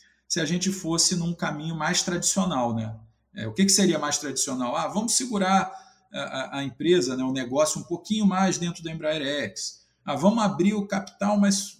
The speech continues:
assim, não na bolsa, né? Vamos talvez trazer, é, sócios, é, privados pra, pra fazer uma primeira transação de menor monta e, e, e fazendo um step, né, de cada vez."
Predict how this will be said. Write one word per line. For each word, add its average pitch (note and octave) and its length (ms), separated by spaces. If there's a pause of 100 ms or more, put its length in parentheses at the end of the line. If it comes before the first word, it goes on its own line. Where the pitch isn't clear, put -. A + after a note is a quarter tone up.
(120)
assim, D#3 340
não A3+ 280
na B3+ 100
bolsa, D3 480
né? C3+ 120
Vamos E3+ 300
talvez F3+ 340
trazer, D3+ 560 (380)
é, - 80
sócios, D3+ 720
é, B2 80
privados C3 800
pra, A#2+ 240
pra A#2+ 180
fazer A#2+ 300
uma C3+ 160
primeira C3+ 280
transação B2+ 500
de B2 120
menor A#2+ 320
monta C#3+ 520 (340)
e, D3+ 640
e, C#3+ 60
e C3 40
fazendo D#3+ 400
um F3 80
step, D3+ 500
né, C3+ 140
de C#3 100
cada C#3+ 300
vez." A2+ 380